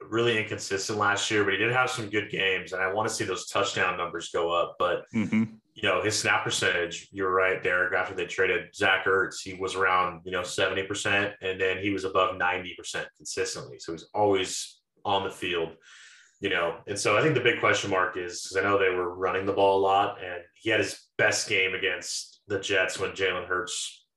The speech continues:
Speaker 1: you know, didn't play. It was Gardner Minshew, um, had that monster week. But I feel like last season he just kinda hurt me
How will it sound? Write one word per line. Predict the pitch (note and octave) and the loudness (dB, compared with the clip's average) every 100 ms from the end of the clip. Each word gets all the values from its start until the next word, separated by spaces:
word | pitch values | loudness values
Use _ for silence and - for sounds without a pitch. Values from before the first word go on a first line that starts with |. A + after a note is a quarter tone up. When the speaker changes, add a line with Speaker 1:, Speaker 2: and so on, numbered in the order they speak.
| - | -12
Speaker 1:
you | F2 | -8
know, | E2 | -2
didn't | F#2+ E2+ | -2 -4
play. | - F#2+ D#2 D#2 E2+ | -2 0 0 -4 -8
It | E2+ | -10
was | D#2+ | -6
Gardner | - F#2 F2 | -2 -2 -2
Minshew, | E2+ F2 - E2+ D#2+ - _ - - - _ | -6 -6 -8 -6 -6 -10 _ -20 -20 -20 _
um, | F#2 F2 E2+ F2+ | -2 -2 -4 -8
had | G2 | 0
that | F#2+ - | 0 2
monster | F#2+ F#2 - F2 | 0 0 -4 -4
week. | F2 F2+ - - | -2 -4 -6 -2
But | F#2 - - - - _ _ | 0 0 -4 -16 -20 _ _
I | G2+ | 2
feel | - | 6
like | A#3+ - | 6 6
last | G2 G2 - | 4 2 2
season | G2+ F#2+ | 0 -2
he | G2 | -4
just | G2 F#2+ - | -4 -4 -2
kinda | G2 | -2
hurt | F2+ F#2+ F#2+ | 2 2 4
me | G2 F#2+ | 2 2